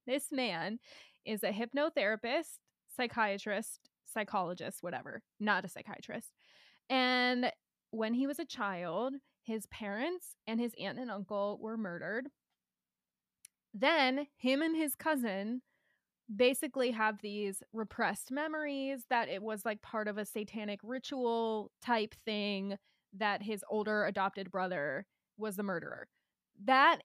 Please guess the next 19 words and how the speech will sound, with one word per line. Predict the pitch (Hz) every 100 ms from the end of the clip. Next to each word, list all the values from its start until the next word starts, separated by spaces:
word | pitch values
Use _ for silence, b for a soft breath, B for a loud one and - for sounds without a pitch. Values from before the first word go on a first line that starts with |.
| -
is, | 285 247
like, | 262 233
part | - 254 240
of | 240 226
the | 220
satanic | - 214 220 208 196 -
panic | - 302 294 277 269
that | - 233
was | 240
happening. | 247 226 240 226 226
He | - 226
eventually | 226 220 - 226
gets | 208 -
his | 208
dissertation | 214 208 202 220 220 220
in | 196 202
these, | 196 190
like, | 185 -
so-called | - 190 190 208 190